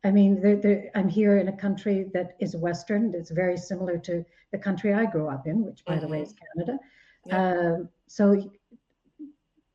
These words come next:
Speaker 1: yeah, okay. Uh, so, so there
Speaker 2: Um,
Speaker 1: would be only two boxes that I check, really,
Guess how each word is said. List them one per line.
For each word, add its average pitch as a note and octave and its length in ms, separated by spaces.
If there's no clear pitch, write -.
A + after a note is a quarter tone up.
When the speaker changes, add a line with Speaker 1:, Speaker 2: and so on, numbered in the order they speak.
Speaker 1:
yeah, E3+ 440
okay. A3 540
Uh, A#3+ 140
so, - 260
so A3+ 220
there A3 160
Speaker 2:
Um, A3 60
Speaker 1:
would G#3+ 120
be A3+ 140
only B3 240
two E4+ 180
boxes B3 440
that E3+ 120
I D#3+ 140
check, - 400
really, D3+ 400